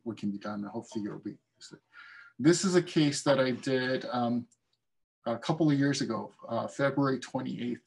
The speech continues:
two thousand eighteen. And once again, this is a fully guided single implant early load. Okay. So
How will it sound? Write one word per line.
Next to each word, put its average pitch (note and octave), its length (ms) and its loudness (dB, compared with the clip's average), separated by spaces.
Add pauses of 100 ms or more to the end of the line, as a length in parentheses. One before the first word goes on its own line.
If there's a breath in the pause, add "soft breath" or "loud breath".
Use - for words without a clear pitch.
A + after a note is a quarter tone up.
(320)
two - 160 -6
thousand A#2 480 -4
eighteen. A#2 680 -8 (480 loud breath)
And C3 200 0
once C#3+ 220 2
again, C3+ 260 2
this A#2+ 200 -2
is A#2 80 -2
a A#2 80 0
fully C#3 420 0
guided B2 540 -2 (180)
single C3+ 460 0
implant A2+ 520 -6 (180)
early A2+ 400 -2
load. G#2 440 -8 (420)
Okay. G2+ 200 -20 (960 loud breath)
So B2+ 560 0